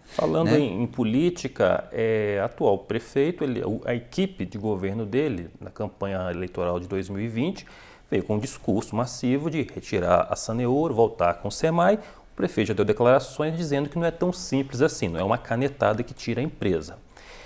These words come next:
Speaker 1: É, supondo que o prefeito que estava então, o Júlio Pimenta, fosse reeleito, é, a que po-, a que momento você acha que a, a população daria conta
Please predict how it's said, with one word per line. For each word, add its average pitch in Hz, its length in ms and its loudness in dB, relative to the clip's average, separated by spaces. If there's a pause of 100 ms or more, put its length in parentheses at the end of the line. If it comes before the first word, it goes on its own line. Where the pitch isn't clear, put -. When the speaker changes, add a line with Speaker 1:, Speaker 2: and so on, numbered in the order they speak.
(180)
Speaker 1:
É, 113 280 4
supondo 165 640 2 (220)
que 139 260 2
o 139 140 2
prefeito 160 840 0
que 156 140 -8
estava 135 480 4
então, 135 460 -2 (200)
o 92 300 -6
Júlio 98 180 -2
Pimenta, 98 320 -2
fosse 123 220 -2
reeleito, 127 800 2 (500)
é, 110 320 2
a 120 60 4
que 254 140 -2
po-, - 240 -6
a 180 40 -4
que 262 240 2
momento 220 480 4
você - 300 -4
acha 151 240 0
que - 180 -6
a, 147 180 6
a 139 260 -4
população 175 800 4 (100)
daria 143 220 4
conta 156 800 2